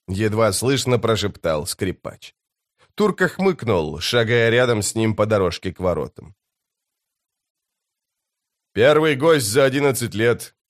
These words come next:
Ты понимаешь, какой чести удостоился мостожок?»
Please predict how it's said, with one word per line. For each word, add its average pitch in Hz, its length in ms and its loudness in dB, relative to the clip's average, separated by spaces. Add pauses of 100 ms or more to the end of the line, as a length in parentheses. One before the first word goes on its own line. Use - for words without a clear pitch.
(120)
Ты 117 260 0
понимаешь, 151 540 2
какой 151 340 0
чести 143 400 -2
удостоился 113 760 0
мостожок?» 95 640 -2